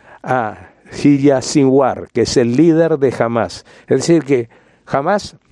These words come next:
está tratando de reemplazarlo, que no quieren que él sea su, su líder. Eh, porque ya han visto cómo, eh, pues, militarmente, eh, Hamas, eh, está prácticamente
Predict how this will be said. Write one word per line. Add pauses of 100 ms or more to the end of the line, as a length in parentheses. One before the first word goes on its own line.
(180)
está
tratando
de
reemplazarlo, (480)
que
no
quieren
que
él
sea
su, (240)
su
líder. (500)
Eh, (1000)
porque
ya
han
visto
cómo,
eh,
pues,
militarmente, (600)
eh,
Hamas,
eh,
está
prácticamente